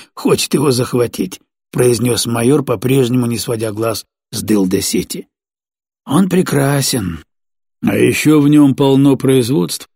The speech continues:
Есть работающие электростанции, оранжереи, солнечные батареи. Он прекрасен, как мечта. Он словно издевается над Зандром». «Ты что, синие розы нанюхался?»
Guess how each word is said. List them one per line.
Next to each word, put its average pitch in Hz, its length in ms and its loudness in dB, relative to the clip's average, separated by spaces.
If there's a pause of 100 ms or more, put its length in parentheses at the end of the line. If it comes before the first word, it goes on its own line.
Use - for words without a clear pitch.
(240)
Есть 135 360 2
работающие 143 720 2
электростанции, 135 920 -2
оранжереи, 120 840 0 (300)
солнечные 139 760 0
батареи. 107 720 0 (720)
Он 180 140 0
прекрасен, 214 600 0
как 190 220 0
мечта. 143 840 -2 (540)
Он 131 100 -2
словно 139 460 2
издевается 123 840 -2
над 113 200 -6
Зандром». 110 580 -8 (840)
«Ты 131 140 0
что, 143 280 0
синие 151 580 4
розы 208 340 4
нанюхался?» 104 760 -2